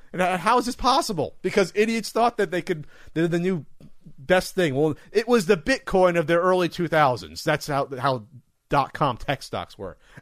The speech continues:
Anyway, so, um, "It's the single most expensive thing I've ever bought outside of a house," Macklemore told C N N Business in an email. "I believe I got a great deal. To me, it was worth it, especially when combined with the rest of my collection,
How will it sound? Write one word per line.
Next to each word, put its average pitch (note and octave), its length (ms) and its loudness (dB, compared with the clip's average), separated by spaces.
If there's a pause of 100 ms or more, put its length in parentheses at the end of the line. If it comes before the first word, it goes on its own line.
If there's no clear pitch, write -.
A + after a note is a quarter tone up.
Anyway, A#2+ 340 -6 (920)
so, F3 340 4 (720)
um, D#3 420 4 (1040)
"It's E3 120 -2
the F3 40 -4
single B3 260 2
most A3 220 4
expensive G#3+ 380 0
thing G#3 140 -2
I've E3+ 140 4
ever F#3 160 2
bought E3 200 6
outside D3+ 220 2
of C#3+ 40 0
a D#3 60 -2
house," G3+ 180 2
Macklemore A#2 420 -4
told A2 200 -8
C - 140 -8
N G2 100 -6
N F#2 80 -8
Business A2 240 -6
in F#2 100 -8
an G2+ 60 -8
email. D3+ 360 -4 (300)
"I A2+ 80 -8
believe D3 220 2
I D#3+ 80 4
got C#3+ 160 0
a C#3 40 -4
great B2 280 -6
deal. C3+ 100 -2
To - 140 -14
me, A2+ 120 -6
it G2+ 80 -8
was E2+ 140 -14
worth B2 240 -2
it, B2 80 -6
especially B2 400 -8
when G#2+ 140 -8
combined B2 320 -4
with A#2+ 80 -8
the G#2+ 80 -8
rest A3 240 2
of F#3+ 80 -4
my D3 100 0
collection, B2 600 -8